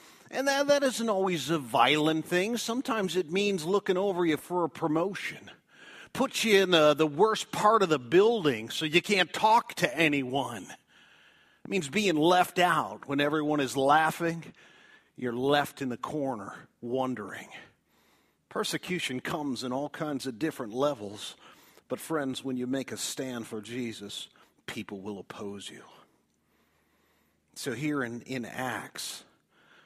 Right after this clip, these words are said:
when they had preached the gospel to that city, verse twenty-one, and had made many disciples, they returned to Lystra and to Iconium and to Antioch,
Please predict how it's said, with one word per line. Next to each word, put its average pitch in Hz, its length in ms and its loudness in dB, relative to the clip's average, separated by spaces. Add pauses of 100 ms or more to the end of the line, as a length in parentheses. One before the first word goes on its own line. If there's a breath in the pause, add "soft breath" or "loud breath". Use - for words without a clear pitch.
(160 soft breath)
when 123 140 -8
they 135 120 0
had 123 200 -4
preached - 400 -4
the 139 80 -6
gospel 135 560 -4
to 131 80 -4
that 123 240 -2
city, 135 320 -2
verse 131 340 -4
twenty-one, 135 720 -4
and 113 160 -8
had 117 140 -6
made 143 420 -2
many 165 240 0
disciples, 156 760 -4
they 208 120 4
returned 208 460 -4
to 156 60 -2
Lystra 151 580 0
and 123 100 -2
to 131 60 0
Iconium 180 640 2
and 156 120 0
to - 140 -4
Antioch, 165 720 0